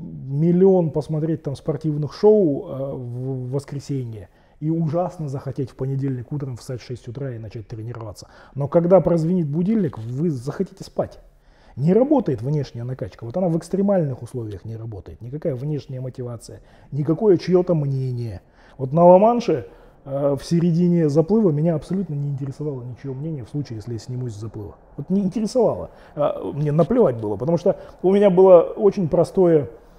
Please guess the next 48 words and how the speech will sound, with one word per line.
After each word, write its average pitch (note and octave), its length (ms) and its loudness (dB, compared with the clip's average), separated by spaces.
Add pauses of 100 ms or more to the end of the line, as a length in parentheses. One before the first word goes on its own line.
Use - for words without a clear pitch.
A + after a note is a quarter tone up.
(300)
на D#3 100 -2
самом E3 260 0
деле, D3+ 200 0
оправдание. D3+ 640 -4
Вот, B2+ 200 -4
если D3+ 300 0
бы D3 340 2
к-, - 60 -20
там C3 220 -2
кто-то, D#3+ 320 0
к-, - 200 -16
кто D#3 160 0
в C#3 80 0
Инстаграме C#3+ 500 0
в - 80 -12
прямом D3+ 360 -2
эфире C#3 240 -4
наблюдает, C3+ 540 -4 (280)
у - 40 -10
меня C3 100 -6
жена C#3+ 240 -2
снимала C3+ 400 -4
в - 60 -10
прямом C3 340 -4
эфире A#2+ 260 -6
там A2 140 -10
мой A#2 160 -8
заплыв, C#3 340 -4
какие-то - 280 -16
сторисы A#2 380 -8
выкладывала, G#2+ 480 -12 (280)
кто-то G#3+ 460 0
будет E3 320 0
разочарован. D#3 680 -2
Да C#3 80 -2
мне F3+ 140 2
наплевать, F3+ 540 2
ты D3 80 -2
будешь E3+ 200 0
разочарован C3+ 540 -4
или C#3+ 120 -2
нет. D3 160 -4 (220)
Я D3+ 100 8
девять F3 360 6
часов - 260 2
плыву, D#3 260 0
я C3 140 2
умираю. D#3+ 720 2